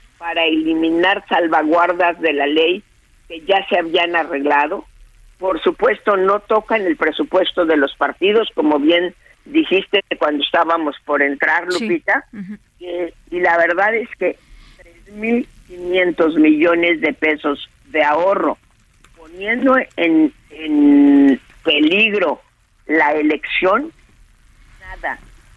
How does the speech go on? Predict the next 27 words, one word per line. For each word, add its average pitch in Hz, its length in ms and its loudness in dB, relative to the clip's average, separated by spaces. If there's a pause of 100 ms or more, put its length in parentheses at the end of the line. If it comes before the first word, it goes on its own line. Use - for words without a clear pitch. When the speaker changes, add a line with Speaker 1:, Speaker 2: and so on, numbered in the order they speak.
(800)
Speaker 1:
Darle 226 300 -8
una 220 240 2
idea 180 480 2 (100)
a 147 140 -2
nuestro 147 640 -2 (360)
auditorio, 156 840 0 (400)
por 220 120 -10
supuesto 262 440 0
que 233 160 -2
dirán, 185 480 0 (640)
"¿Cómo 247 300 0
es 247 100 -2
posible 202 600 -2
que 190 120 -2
María 170 360 0
Marván 170 380 -2
diga 170 240 0
que 160 160 -4
tres 147 320 -2
mil 170 240 0
quinientos 165 460 0
millones 160 560 2
de 151 80 0
pesos 151 440 -2
no 151 120 2
es 151 160 -2
nada?". 147 340 -2